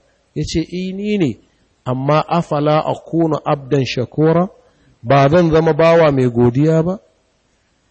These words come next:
Hanyar gode ma ni'imar Allah shine bin dokokin Allah. To,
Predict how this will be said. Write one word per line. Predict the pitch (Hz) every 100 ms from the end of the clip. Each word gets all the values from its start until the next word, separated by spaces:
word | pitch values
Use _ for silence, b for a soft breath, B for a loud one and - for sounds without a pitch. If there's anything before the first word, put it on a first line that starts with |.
| _ _ _
Hanyar | 185 220 226 180
gode | 151 170 165 165
ma | 139
ni'imar | 151 160 165 147 139
Allah | 151 147 143 139 b b
shine | - 160 151 127
bin | 117 143 127
dokokin | 120 120 113 123 117 117 120
Allah. | 113 113 104 87 _ _ _ _ _ _ _ _ _ _ _
To, | 110 92